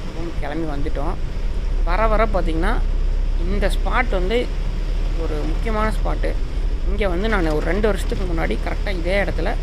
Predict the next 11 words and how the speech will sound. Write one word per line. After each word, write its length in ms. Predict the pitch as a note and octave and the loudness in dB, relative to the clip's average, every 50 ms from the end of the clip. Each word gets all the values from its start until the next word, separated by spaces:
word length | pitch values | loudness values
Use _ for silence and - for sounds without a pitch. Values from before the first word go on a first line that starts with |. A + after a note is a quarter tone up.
| - - E3 | -2 -2 0
ஒரு 120 | D#3+ D3 C#3+ - | 0 0 0 0
புலி 240 | - - - - - | 0 0 0 0 0
கிராஸ் 380 | - - F#3 F3+ F#3 G3+ - G3 | 0 0 0 0 0 0 0 0
ஆகி 140 | F3+ F#3+ G3 | 0 0 0
நான் 220 | F#3 E3 D3+ - | 0 0 0 -2
பார்த்துருக்குறேன் 500 | D3 D#3 - - - - - C#3+ D3+ - - - - - - - - - - - | -2 -2 -2 -2 -4 -4 -4 -4 -4 -4 -4 -4 -4 -4 -4 -4 -4 -4 -4 -4
சாயங்காலம் 560 | - D#3 D#3 E3 E3 E3+ F3 E3+ E3+ E3+ E3+ - | -4 -4 -4 -2 -2 0 0 0 0 0 -2 -2
டைமு. 300 | D3 C#3+ C#3+ C#3 C#3+ F3+ A3+ - - - - - - - - - - - - - - - - - - - - - - | -2 -2 -2 -2 -2 -2 -2 -4 -4 -6 -8 -8 -8 -6 -4 -2 0 0 0 0 0 0 0 0 0 0 0 0 0
அதுக்கப்புறம் 460 | - F3+ A3 G#3+ G#3+ G3 A3+ G#3+ G3+ | 2 2 2 2 2 2 2 2 2
இது 120 | F#3+ G#3+ A#3 | 2 2 2
பார்த்தீங்கன்னா, 500 | G#3 A#3 G#3 G3+ - E3 D#3+ D#3+ F3+ G#3+ | 2 2 2 2 2 2 2 2 2 2